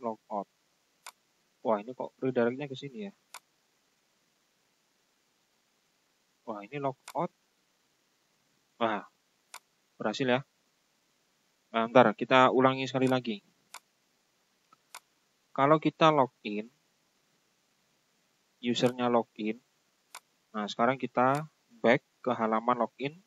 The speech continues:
atau kita mengakses halaman login.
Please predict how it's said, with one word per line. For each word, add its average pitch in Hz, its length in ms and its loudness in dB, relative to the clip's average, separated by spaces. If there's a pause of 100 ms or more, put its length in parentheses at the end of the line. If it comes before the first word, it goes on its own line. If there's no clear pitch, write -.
(260)
atau 120 460 0
kita 120 400 -2
mengakses 120 800 -6
halaman 113 340 -4
login. 110 400 -6